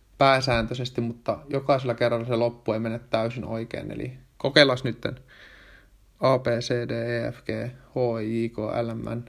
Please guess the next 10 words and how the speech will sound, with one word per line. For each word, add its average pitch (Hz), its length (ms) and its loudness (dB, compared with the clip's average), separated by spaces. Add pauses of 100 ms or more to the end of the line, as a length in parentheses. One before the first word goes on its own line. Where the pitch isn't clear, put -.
(260)
O, 123 140 2
P, 123 80 -6
Q, 113 460 0
R, 113 200 -2
S, - 60 -14
T, - 100 -14
U, - 320 -6 (600)
X, - 300 -14
Y, 117 340 0
Z, - 60 -12